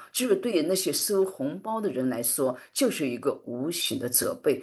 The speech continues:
所以他们不舒服，他们不舒服，他们就在排斥他。但是这个主任坚持，一直坚持到今天，所以很感恩。所以我们，因此我们看见，因为我们是蒙神拣选的，因为我们是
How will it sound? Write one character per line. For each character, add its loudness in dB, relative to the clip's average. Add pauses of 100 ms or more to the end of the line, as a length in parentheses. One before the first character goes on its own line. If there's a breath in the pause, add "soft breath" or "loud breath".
(120)
所 0
以 -10
他 -2
们 4
不 0
舒 6
服， -2 (240 loud breath)
他 2
们 8
不 -2
舒 4
服， -2 (140 loud breath)
他 0
们 6
就 0
在 4
排 -4
斥 -4
他。 -4 (180 soft breath)
但 2
是 -2
这 4
个 0
主 -4
任 -2 (120)
坚 4
持， 2 (140)
一 4
直 0
坚 2
持 -2
到 -4
今 0
天， -2 (140 loud breath)
所 2
以 6
很 4
感 0
恩。 2 (160 soft breath)
所 2
以 6
我 8
们， -2 (180)
因 6
此 4 (120)
我 0
们 0
看 -2
见， 0 (200 loud breath)
因 6
为 4
我 2
们 0
是 -2
蒙 0
神 -4
拣 -4
选 -2
的， -4 (120)
因 6
为 8
我 4
们 -2
是 0